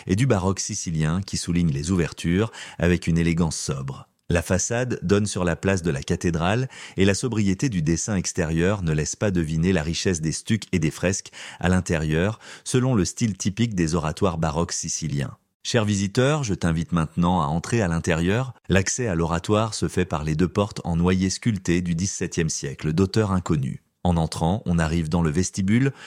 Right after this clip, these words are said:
où les confrères se déshabillaient de leurs vêtements, symbolisant la purification des péchés. Dans cet espace est conservée une ardoise représentant la Vierge de Monserrato, une œuvre réalisée sur ardoise par Giovanni Battista Arena en seize cinq.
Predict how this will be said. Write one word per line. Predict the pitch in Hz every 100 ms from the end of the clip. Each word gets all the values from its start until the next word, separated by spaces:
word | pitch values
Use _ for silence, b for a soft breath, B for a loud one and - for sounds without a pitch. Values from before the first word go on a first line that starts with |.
| B
où | 117
les | 127
confrères | 139 127 127 127
se | -
déshabillaient | 87 98 95 95 82 80 90
de | 87
leurs | 78 71
vêtements, | 82 - 76 73 - _
symbolisant | - 101 90 87 82 90
la | 92 71
purification | - 92 80 90 82 - 98
des | 82
péchés. | 71 76 - - - _ -
Dans | 85
cet | - 87 104
espace | 101 - 113 127 - - _ -
est | 85
conservée | 110 98 92 82 104
une | 82
ardoise | 78 78 82 85 101 107 B B
représentant | 92 101 117 98 92 120
la | 87
Vierge | 78 92 101
de | 82
Monserrato, | 76 82 95 82 78 78 67 B B B B
une | 90 85
œuvre | 95 101 82
réalisée | 82 82 87 82 98
sur | - 76
ardoise | 78 80 82 85 101 - b b
par | 87 80
Giovanni | 82 90 92 104
Battista | 95 87 82 - 101 87
Arena | 80 80 80 92 113 -
en | 85
seize | 82 76
cinq. | - 69 67 -